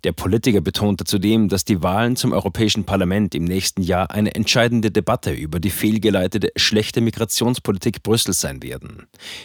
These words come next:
Im Wesentlichen macht er die Brüsseler Migrationspolitik selbst für die derzeitige ernste Lage verantwortlich. Und die Opposition?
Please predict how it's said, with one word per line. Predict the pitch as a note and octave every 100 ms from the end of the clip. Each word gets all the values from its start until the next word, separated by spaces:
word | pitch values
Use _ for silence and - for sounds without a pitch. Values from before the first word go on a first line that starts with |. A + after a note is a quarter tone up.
| -
Im | A#2+ G#2+
Wesentlichen | B2+ C#3 D3+ C3 C3+ C3
macht | A#2 -
er |
die | B2+
Brüsseler | B2 A2+ B2+ B2 G2+
Migrationspolitik | G#2+ G#2 A2 - A2+ A2 - A#2+ A#2 -
selbst | - G2+ F2 - -
für | - A#2+
die | A2
derzeitige | G2 G2+ - A2 G#2+ -
ernste | F2+ G2+ -
Lage | G#2 E2+ E2+
verantwortlich. | F#2 F#2+ A#2 E2+ C2+ - G1+ - - - _ _ _ _ _ _ _ - - - - _
Und | C#3+ C3
die | A2
Opposition? | A#2 G2+ E2 - G2+ A#2